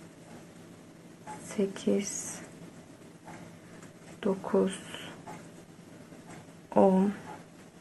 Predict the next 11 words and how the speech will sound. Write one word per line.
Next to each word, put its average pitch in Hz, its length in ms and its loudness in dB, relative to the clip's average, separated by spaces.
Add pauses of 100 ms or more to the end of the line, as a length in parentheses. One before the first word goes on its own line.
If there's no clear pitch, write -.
(1800)
on 202 360 8
bir 196 280 4 (1900)
ve 214 140 8
on 185 120 8
iki. 175 340 2 (1900)
Şimdi 208 400 6
yine 190 380 8 (500)
buradaki 190 460 4
zincire 185 400 6
geldik 165 420 4
arkadaşlar. 170 640 0